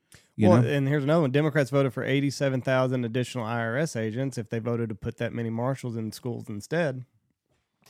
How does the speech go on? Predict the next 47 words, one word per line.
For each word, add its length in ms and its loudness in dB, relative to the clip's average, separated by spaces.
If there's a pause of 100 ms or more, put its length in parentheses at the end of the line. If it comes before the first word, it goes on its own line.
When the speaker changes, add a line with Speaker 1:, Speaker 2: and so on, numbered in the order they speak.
(440)
Speaker 1:
There'd 120 6
be 100 10
one 200 4
in 60 4
every 160 2
school. 240 -6
And 80 4
they 40 6
want 140 6
to 60 4
give 100 8
them 140 8
guns, 340 6
too. 240 0 (340)
Speaker 2:
Yeah, 160 0
exactly. 520 -4 (320)
Some 260 -8
fucking 300 -2
put 180 2
'em, 240 0
put 140 0
'em 80 0
on 80 2
the 80 0
doorstep. 440 -2 (1200)
Speaker 1:
Well, 280 2 (220)
I, 340 0 (360)
everything 480 6
the 80 4
guy 180 6
says, 180 -2
right. 160 2 (260)
T 260 6
S 180 4
A. 220 -2 (1000)
There 180 8
Speaker 2:
Yeah. 80 10
Speaker 1:
are 60 8
more 400 6
fucking 560 4 (260)
Speaker 2:
Went 180 2
through 120 4
the 60 4
airport 420 4
just 180 0
last 240 2
week. 240 2